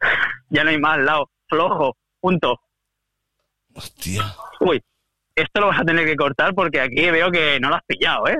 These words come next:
Speaker 2: No, tío, a ver, dígame.
Speaker 1: Y si tú no lo has pillado, tus oyentes tampoco.
Speaker 2: Defínase en tres palabras. Y
Speaker 1: Sí.
Speaker 2: el tío contesta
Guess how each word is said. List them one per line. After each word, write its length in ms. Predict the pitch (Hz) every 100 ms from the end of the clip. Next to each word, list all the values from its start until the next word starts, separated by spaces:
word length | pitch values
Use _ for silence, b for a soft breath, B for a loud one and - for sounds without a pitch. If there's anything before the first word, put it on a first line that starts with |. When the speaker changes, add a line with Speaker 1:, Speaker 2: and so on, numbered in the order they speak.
| -
Speaker 2:
No, 340 | 98 90 110
tío, 340 | 127 127 175 123
a 120 | 87
ver, 260 | 107 127 92
dígame. 320 | 113 165 180 131
Speaker 1:
Y 100 | 147
si 160 | 143
tú 100 | 139
no 100 | 190
lo 60 | 240
has 100 | 202
pillado, 280 | 180 175 220
tus 200 | 233 -
oyentes 340 | 175 165 202 -
tampoco. 680 | 156 135 233 196 117 107 B B B
Speaker 2:
Defínase 800 | 90 98 - 147 180 170 - 170
en 120 | 170 120
tres 260 | 120 170
palabras. 840 | - 120 139 147 95 73 - - - _ _ _ _ _ _ _ _
Y 60 | 98
Speaker 1:
Sí. 40 |
Speaker 2:
el 140 | 107
tío 240 | - 123 147
contesta 840 | 147 139 156 156 - 151 185 156